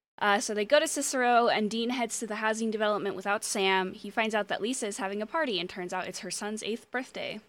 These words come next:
His name is Ben, and he is somehow a carbon copy of Dean. He loves A C D C, flirting, and cars. You know, that's exactly how genetics work.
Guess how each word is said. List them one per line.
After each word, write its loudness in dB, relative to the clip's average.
His -8
name 0
is -4
Ben, 4
and 0
he -4
is -2
somehow 0
a 0
carbon 2
copy -2
of -6
Dean. -4
He -6
loves 2
A -2
C -8
D -4
C, -6
flirting, -2
and -4
cars. -8
You 2
know, 6
that's -6
exactly 0
how -6
genetics -2
work. -18